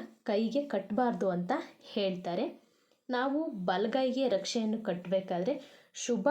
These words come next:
ಮುಹೂರ್ತ ನೋಡಿ ಕಟ್ಟೋದ್ರಿಂದ ತುಂಬ ಒಳ್ಳೆಯದಾಗುತ್ತೆ ಅಂತ ಹೇಳ್ಬೋದು. ಈ ಹಬ್ಬ ಆಚರಣೆ ಮಾಡೋದ್ರಿಂದ ಅಣ್ಣ ತಂಗಿಯ ಬಾಂಧವ್ಯನೂ ಕೂಡ ತುಂಬ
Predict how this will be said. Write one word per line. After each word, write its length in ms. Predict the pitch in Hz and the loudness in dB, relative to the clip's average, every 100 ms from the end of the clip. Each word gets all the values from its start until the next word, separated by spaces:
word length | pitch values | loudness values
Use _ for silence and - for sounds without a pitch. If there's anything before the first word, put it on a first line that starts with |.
| 349 | 4
ಮುಹೂರ್ತ 440 | 247 202 220 - 220 | 4 2 0 -2 -2
ನೋಡಿ 300 | 196 180 247 - - _ _ - | 0 0 0 -2 -8 _ _ -6
ಕಟ್ಟೋದ್ರಿಂದ 640 | 208 - 240 233 190 185 277 349 - | -4 0 2 2 0 0 -2 -4 -6
ತುಂಬ 260 | 269 262 277 269 | 0 2 4 4
ಒಳ್ಳೆಯದಾಗುತ್ತೆ 760 | 180 185 196 185 170 175 175 185 | 4 2 2 0 0 -2 -2 -4
ಅಂತ 260 | 175 180 294 - - _ - _ - | -2 -2 -4 -4 -10 _ -20 _ -4
ಹೇಳ್ಬೋದು. 600 | 233 202 175 160 165 254 - - _ _ - | -2 0 0 -2 0 -2 -2 -12 _ _ -6
ಈ 140 | 254 311 | 0 2
ಹಬ್ಬ 280 | 285 262 220 285 | 2 2 4 4
ಆಚರಣೆ 500 | 208 208 247 226 220 214 | 2 0 0 2 2 2
ಮಾಡೋದ್ರಿಂದ 640 | 185 180 185 185 175 202 285 - _ _ _ - | 0 0 -2 -4 -4 -4 -6 -10 _ _ _ -6
ಅಣ್ಣ 320 | 202 240 285 330 339 | 0 2 4 2 2
ತಂಗಿಯ 480 | 294 214 208 208 196 220 - - 208 | 2 2 2 0 0 -2 -8 -8 -4
ಬಾಂಧವ್ಯನೂ 840 | 196 190 240 254 254 214 254 254 247 | 0 2 2 4 4 4 4 2 0
ಕೂಡ 260 | 190 180 233 - - _ _ - | -2 0 -2 -4 -14 _ _ -6
ತುಂಬ 240 | 247 277 | -2 2